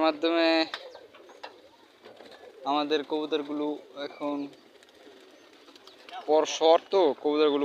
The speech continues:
পরে দিতেছে। আর একটা অতিথি কবুতর আইছে রং মারা, এই যে যথাযথ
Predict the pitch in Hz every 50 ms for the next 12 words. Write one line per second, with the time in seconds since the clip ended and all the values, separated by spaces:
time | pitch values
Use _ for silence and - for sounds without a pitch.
0 | 131 - 156 156 160 156 143 135 135 123 - 139 143 165 - _ _ - _ _
1 | - - - - - - - - - _ _ - _ - - - 123 131 131 131
2 | 131 131 - 147 147 151 156 - 175 156 160 147 165 160 160 160 160 160 156 143
3 | - - 143 156 165 147 147 147 156 160 160 156 151 139 135 151 - - - -
4 | - - - - - - - - - - - - - - _ _ - _ - -
5 | 127 127 123 135 147 151 - - - - - - - - - - - - - -
6 | - - - - 302 - - - - - - - - - - - - 135 143 151
7 | 151 - 156 147 147 147